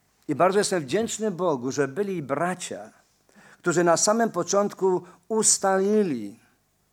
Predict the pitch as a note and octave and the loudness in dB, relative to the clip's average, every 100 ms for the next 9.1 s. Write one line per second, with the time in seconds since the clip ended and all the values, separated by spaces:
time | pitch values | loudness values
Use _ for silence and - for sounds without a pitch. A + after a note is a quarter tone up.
0 | _ _ _ _ C#3 F3 G#3+ A#3 - E3+ | _ _ _ _ 0 4 4 2 0 -2
1 | D3 A2 F3+ G#3 G#3+ G#3+ G3+ - F#3+ G#3+ | -2 0 4 6 6 2 0 0 2 2
2 | - E3+ F#3 F#3 D#3 A2+ G2 - - _ | 0 4 4 6 2 0 -6 -16 -20 _
3 | _ _ _ _ _ _ _ C#3 A#3 B3+ | _ _ _ _ _ _ _ -2 2 4
4 | G3+ F#3+ D3+ G3 G#3+ G3 E3 E3+ D#3 - | 4 4 2 2 0 0 0 0 -2 2
5 | F#3 - - - _ - - _ _ _ | 2 2 -8 -20 _ -20 -20 _ _ _
6 | _ _ G2 A2 - D3+ A3 E3 F#2+ G2+ | _ _ -16 -14 -12 -8 -6 -8 -12 -20
7 | _ _ _ _ _ _ _ _ - C#3+ | _ _ _ _ _ _ _ _ -4 -2
8 | F3+ G#3+ A3 D3 C3 A#2 A2+ C3+ F3+ G#3 | 0 0 0 -2 -2 -2 -2 -2 -2 -2